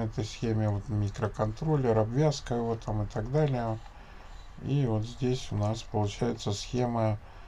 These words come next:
самого, м, вот этого блока, с которым там проблема основного блока питания. И давайте на нее поглядим, что здесь за фигня.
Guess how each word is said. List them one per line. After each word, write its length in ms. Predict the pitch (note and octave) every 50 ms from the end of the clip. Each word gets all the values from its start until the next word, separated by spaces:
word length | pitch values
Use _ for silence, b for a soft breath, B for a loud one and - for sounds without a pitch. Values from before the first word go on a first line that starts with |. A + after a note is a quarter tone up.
| B B B B -
самого, 1160 | - - - - A2+ A2 A2 A2 G#2+ G#2 G#2 G#2 A2 A#2 A#2+ A#2+ A#2+ A#2 A2+ A2+ A2 G#2+ G#2
м, 240 | G#2 G#2+ - - - - -
вот 300 | A#2 A2 A2 A2 - A#2
этого 240 | A2 G#2 A2+ A2+
блока, 520 | A2+ A2 A#2+ A#2+ A2+ G#2 - - G#2 A2 - - - - - - - - - - - - - B B B B B B B B - - - - -
с 100 | - -
которым 500 | - - F#2+ - - A2+ A2+ A2+ G#2+ G2+
там 220 | G2+ - G#2 G#2 G2+
проблема 640 | - - G#2+ G#2+ A2 A2 A2 A2+ A2 G#2 G#2 G2+
основного 640 | G2 - - - G#2 G#2 G#2 G#2+ A2 A2 G#2+ G2+ G2+ G#2 - - A2 A2
блока 260 | A#2 A2+ G#2+ - -
питания. 760 | - - A#2+ G#2+ - - A#2 A2+ A2 G#2+ G#2+ G2+ G2 G2+ G2+ - - B B B B B B B B - - -
И 160 | - A#2+ B2 A#2 G#2+ G2 F#2+ - - A2 A2
давайте 500 | A2+ A2+ A2+ A2 G#2+ G#2+ - - - G#2
на 220 | G#2+ G#2+ G#2+ A2 A2
нее 220 | A2+ A2 G#2+ G#2 - -
поглядим, 600 | A2 G#2+ A2 A2+ A#2+ A#2+ C3 C#3+ D3+ D#3 D3+ C#3
что 280 | - - - A2+ A2 G#2+
здесь 280 | G#2 G#2+ A2 G#2+ -
за 140 | - A2 G#2+
фигня. 460 | - - A#2 A2 G#2 G#2 G2+ G2+ G#2